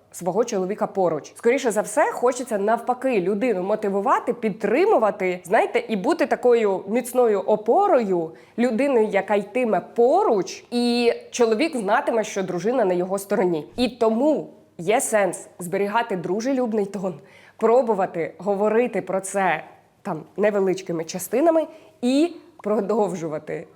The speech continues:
робити це регулярно і, важливо, спокійно. Ну, тобто без скандалу вже тут в формулюванні теж прозвучало. Інша справа, що в цей момент ще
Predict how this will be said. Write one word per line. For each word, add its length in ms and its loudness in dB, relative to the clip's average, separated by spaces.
робити 760 0
це 420 2
регулярно 1200 2
і, 100 -2
важливо, 600 0
спокійно. 640 -4
Ну, 120 2
тобто 240 -6
без 280 0
скандалу 460 2
вже 300 0
тут 340 -4
в 220 2
формулюванні 680 2
теж 340 0
прозвучало. 680 0
Інша 420 2
справа, 580 2
що 340 0
в 60 -20
цей 300 2
момент 400 4
ще 440 0